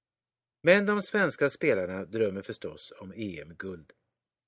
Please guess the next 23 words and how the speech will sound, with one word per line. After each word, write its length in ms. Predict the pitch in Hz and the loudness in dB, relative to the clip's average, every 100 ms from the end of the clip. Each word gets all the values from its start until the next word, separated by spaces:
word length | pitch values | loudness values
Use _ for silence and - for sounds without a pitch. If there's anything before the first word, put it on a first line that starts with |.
| _ _ _ _ - | _ _ _ _ 0
"Att 240 | 160 175 | 2 4
vinna 420 | 202 196 147 139 143 | 4 4 6 4 4
E 240 | 156 113 | 2 2
M-guld 480 | 92 87 98 107 107 | 0 -4 -4 -4 -2
har 100 | 110 | 2
varit 380 | 107 87 92 104 | 2 2 -2 2
vårt 340 | 127 143 - | 6 6 4
mål 300 | 104 87 92 | -6 -4 -4
hela 300 | 107 87 82 | -4 -4 -6
tiden. 460 | - 85 90 90 78 _ _ _ _ - | -12 -14 -8 -10 -10 _ _ _ _ -14
Vi 120 | 87 | -10
kom 200 | - 110 | -4 -4
hit 280 | 107 113 - | -2 -4 0
för 100 | 135 | 0
att 100 | 139 | 2
vinna", 500 | 160 113 104 135 147 _ _ - - | 2 2 4 2 2 _ _ -4 4
säger 200 | 156 143 | 6 8
John 260 | 139 139 | 6 6
Guidetti 680 | 143 147 113 95 - 113 107 - | 2 4 4 4 0 -2 -2 -4
i 120 | 117 | -4
det 100 | 113 | -4
svenska 400 | - 117 87 - | 0 0 0 -6
laget. 540 | 78 71 80 82 - | -8 -10 -10 -10 -10